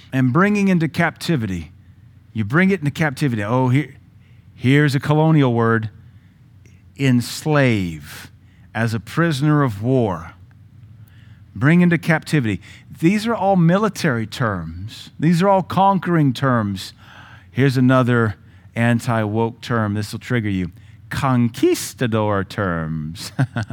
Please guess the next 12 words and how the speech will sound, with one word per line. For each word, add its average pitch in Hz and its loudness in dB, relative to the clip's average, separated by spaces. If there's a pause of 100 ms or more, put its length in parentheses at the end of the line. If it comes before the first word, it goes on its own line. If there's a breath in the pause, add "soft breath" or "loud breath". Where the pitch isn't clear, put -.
(100)
<laughs> - -20
You've 131 0
conquered 185 2
it, 127 -2
now 131 2
enslave 127 0
it 110 -4
as 107 -4
a 101 -8
P 135 -2
O 117 0
W. 92 -2